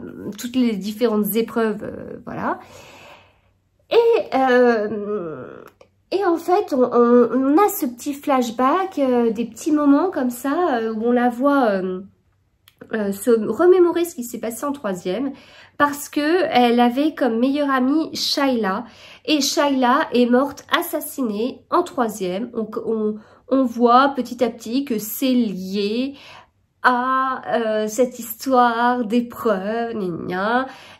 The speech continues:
Et donc elle est morte assassinée, mais bon, bah écoutez, affaire classée,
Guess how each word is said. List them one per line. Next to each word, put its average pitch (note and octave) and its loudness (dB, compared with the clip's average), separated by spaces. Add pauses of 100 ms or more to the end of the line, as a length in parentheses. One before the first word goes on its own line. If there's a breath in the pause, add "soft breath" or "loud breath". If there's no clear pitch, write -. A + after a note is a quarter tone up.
Et C#4+ 4
donc C4 0
elle B3 4
est B3+ 4
morte C#4 0
assassinée, B3+ -4
mais F4 6
bon, C4+ 0
bah C4+ 2
écoutez, G#3+ 0
affaire G#3+ -2
classée, A#3+ -2